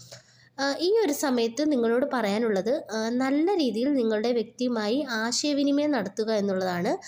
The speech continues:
ആശയവിനിമയത്തിൻ്റെ ഒരു കുറവ് ഇവിടെ കാണാനായിട്ട് സാധിക്കുന്നുണ്ട്. അതുപോലെ തന്നെ ഈ ഒരു സമയത്ത് നിങ്ങൾ കുറച്ച് ഏകാന്തമായി ഇരിക്കുന്നതായിട്ടാണ് കാണിക്കുന്നത്. ആ, പക്ഷേ ഇതൊക്കെ മാറും. ആ, നിങ്ങളുടെ റിലേഷൻഷിപ്പിൽ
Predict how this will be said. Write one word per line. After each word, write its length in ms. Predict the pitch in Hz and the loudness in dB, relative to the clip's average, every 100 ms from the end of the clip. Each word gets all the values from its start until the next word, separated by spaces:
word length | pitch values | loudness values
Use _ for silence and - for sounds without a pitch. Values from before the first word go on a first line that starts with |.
| - - - 269 | -14 -18 -8 -2
ആശയവിനിമയത്തിൻ്റെ 920 | 277 285 330 311 302 294 294 294 302 | 0 2 0 2 2 2 0 0 2
ഒരു 160 | 262 | 2
കുറവ് 400 | 254 254 220 202 | 0 0 0 0
ഇവിടെ 240 | 294 269 247 | 0 0 -2
കാണാനായിട്ട് 460 | 247 214 202 185 180 | -2 -2 -2 -2 -4
സാധിക്കുന്നുണ്ട്. 600 | 285 339 226 226 196 160 151 - _ _ - _ - - 311 | -2 -2 -2 -2 -2 -2 -6 -14 _ _ -20 _ -20 -8 -2
അതുപോലെ 400 | 330 370 392 339 | 0 2 2 2
തന്നെ 120 | 311 | 2
ഈ 140 | 302 | 2
ഒരു 100 | 320 | 2
സമയത്ത് 440 | 277 262 247 254 269 | 0 0 0 0 2
നിങ്ങൾ 240 | 254 277 | 2 0
കുറച്ച് 320 | 294 254 254 | 0 -2 0
ഏകാന്തമായി 600 | 269 233 262 277 277 285 | 0 0 0 0 2 2
ഇരിക്കുന്നതായിട്ടാണ് 720 | 277 202 247 247 226 214 226 226 | 0 -2 -2 0 0 0 -2 -2
കാണിക്കുന്നത്. 560 | 208 202 208 202 214 370 - - - - 269 | -2 -2 -2 0 0 -2 -6 -20 -20 -10 -4
ആ, 120 | 294 | -2
പക്ഷേ 340 | 302 392 - | -2 -2 0
ഇതൊക്കെ 280 | 330 254 262 | 2 0 0
മാറും. 420 | 247 208 202 254 392 - | 0 0 0 0 -2 -2
ആ, 220 | 226 226 | 0 0
നിങ്ങളുടെ 440 | 233 247 254 262 262 | 2 2 2 2 2
റിലേഷൻഷിപ്പിൽ 720 | 220 214 226 254 254 262 | 0 0 -2 -2 -2 -2